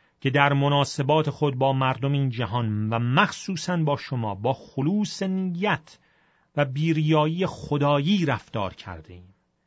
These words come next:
ما به فیض خدا متکی بودیم، نه به فلسفهٔ دنیوی. در آنچه نوشتیم مقصود ما همان است که شما می‌خوانید و می‌فهمید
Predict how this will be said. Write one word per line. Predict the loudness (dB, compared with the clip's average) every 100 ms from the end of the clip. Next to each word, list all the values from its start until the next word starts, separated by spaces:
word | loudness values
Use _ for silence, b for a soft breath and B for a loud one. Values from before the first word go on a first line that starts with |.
| _ _ _ _
ما | 2 2 4
به | 0
فیض | -2 0 0 2 0
خدا | 0 0 -2 4 6
متکی | 6 2 0 -4 -4 -4
بودیم، | -4 -2 -2 -2
نه | 0 2 4
به | 2
فلسفهٔ | 2 0 0 -2 -6 -4 -6
دنیوی. | -6 -8 -8 -12 -16 -20 _ _ _ _ _ _ _ _ _ _ -2
در | 2 4
آنچه | 2 0 0
نوشتیم | 0 0 0 0 -2 0 0 -2 -4 -2
مقصود | -2 -2 -6 -6 -2 0
ما | 0 0
همان | 0 0 2 6 6 6
است | 4 2 0
که | -4
شما | -2 0 2 4
می‌خوانید | 4 4 2 2 2 2 2 2
و |
می‌فهمید | 2 2 -2 -10 -12 -20